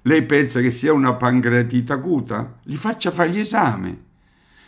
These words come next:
Perché fa quella di-?" Insomma, praticamente io ho avuto un, d-, dibattiti scientifici con i colleghi e poi alla fine avevo ragione. Poi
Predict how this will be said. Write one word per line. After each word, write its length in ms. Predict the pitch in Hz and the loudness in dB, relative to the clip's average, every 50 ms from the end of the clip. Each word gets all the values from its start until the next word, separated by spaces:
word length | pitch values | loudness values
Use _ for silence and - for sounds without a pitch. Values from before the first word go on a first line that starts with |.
| _ _ | _ _
Perché 300 | - 180 175 180 214 214 | 0 0 0 0 -2 -4
fa 180 | 151 135 135 120 | -2 -2 -2 -2
quella 300 | 110 131 117 117 117 117 | 0 0 0 2 0 0
di-?" 180 | 107 120 117 - | 0 -2 -4 -4
Insomma, 600 | - 190 135 - - 104 95 95 92 - - - - _ _ _ _ _ _ | -4 -4 -4 -4 -4 -6 -6 -6 -10 -10 -12 -14 -20 _ _ _ _ _ _
praticamente 1080 | - 110 117 123 113 - - 127 151 139 135 131 131 139 151 151 - - - - - - | -8 -4 -4 -2 0 0 0 2 0 0 0 0 -2 -2 -4 -6 -6 -8 -8 -8 -8 -6
io 160 | - 117 113 | -6 -4 -4
ho 20 | 107 | -2
avuto 600 | 104 113 123 117 117 120 104 107 104 - - - _ _ _ - - _ _ _ _ _ | -2 -2 -2 -2 -2 -6 -8 -8 -8 -10 -12 -18 _ _ _ -20 -20 _ _ _ _ _
un, 360 | - 117 117 113 113 113 110 98 | -4 -2 0 0 0 -4 -6 -6
d-, 140 | - - 101 98 | -8 -8 -8 -8
dibattiti 1500 | 92 101 110 107 95 104 143 - - - - - - 107 104 90 104 101 98 104 98 95 - 110 - - - - 117 - - - - | -6 -4 -4 -4 -2 -2 -2 -2 -2 -6 -10 -10 -8 -8 -6 -6 -6 -8 -8 -8 -10 -12 -12 -16 -18 -20 -20 -20 -20 -20 -20 -20 -20
scientifici 880 | - - - 107 104 101 92 - 160 170 147 - 101 101 - - 101 90 | -16 -10 -8 -6 -6 -8 -8 -6 -4 -4 -4 -4 -4 -6 -8 -8 -8 -6
con 220 | - 110 110 110 | -4 -2 0 0
i 80 | 120 117 | 0 -2
colleghi 480 | 120 - 160 139 113 107 104 98 110 | -2 -2 -2 -2 -2 -4 -4 -6 -6
e 40 | 127 | -6
poi 180 | 120 - - - | -6 -8 -10 -10
alla 220 | - 101 107 113 | -8 -8 -8 -8
fine 320 | 113 110 107 95 95 110 123 | -8 -8 -8 -6 -4 -4 -4
avevo 260 | 120 104 98 95 95 | -4 -4 -6 -8 -10
ragione. 540 | 92 95 95 90 85 131 120 110 95 - - | -10 -10 -10 -6 -4 -4 -2 -2 -4 -6 -10
Poi 280 | - - 110 101 90 | -8 -8 -8 -8 -8